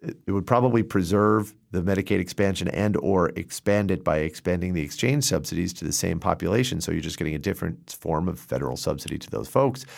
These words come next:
But it would not bring down the cost of care. It, like Obamacare, would just keep throwing money at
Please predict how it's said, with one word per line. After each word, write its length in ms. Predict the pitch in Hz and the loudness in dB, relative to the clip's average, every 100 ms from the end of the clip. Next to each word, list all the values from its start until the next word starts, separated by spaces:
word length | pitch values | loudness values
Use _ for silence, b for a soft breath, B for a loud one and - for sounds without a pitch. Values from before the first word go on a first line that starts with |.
| B B B B _ | B B B B _
But 100 | 110 | 2
it 80 | 107 | 4
would 220 | 110 95 | 4 2
not 580 | 95 95 113 147 107 - - b b b b _ _ _ - | 2 2 4 4 2 0 -8 b b b b _ _ _ -8
bring 260 | 87 95 | -2 0
down 220 | 98 107 113 | 4 4 4
the 60 | |
cost 280 | 113 113 - | 4 2 2
of 100 | 127 | 0
care. 320 | 120 120 160 - | 2 2 2 -4
It, 80 | - - _ | -8 -10 _
like 180 | 80 90 | -2 0
Obamacare, 480 | 85 80 104 101 101 | 2 4 4 2 2
would 80 | 80 | 0
just 160 | 80 | -4
keep 180 | - 92 | -6 -8
throwing 360 | - 92 95 87 | 0 2 4 2
money 280 | 92 98 | 2 2
at 140 | 87 | 0